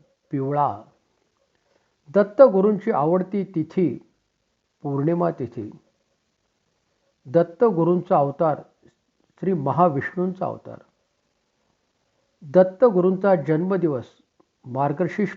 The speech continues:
पौर्णिमा. दत्तगुरूंचे जन्म नक्षत्र मृगशिरा. दत्तगुरूंची आवडती सेवा माधुकरी मागणे.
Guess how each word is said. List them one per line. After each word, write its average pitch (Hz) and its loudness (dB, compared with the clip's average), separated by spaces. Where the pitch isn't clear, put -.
पौर्णिमा. 139 -4
दत्तगुरूंचे 180 2
जन्म 160 -2
नक्षत्र 156 -6
मृगशिरा. 151 -2
दत्तगुरूंची 185 2
आवडती 180 0
सेवा 139 -2
माधुकरी 139 -4
मागणे. 117 -10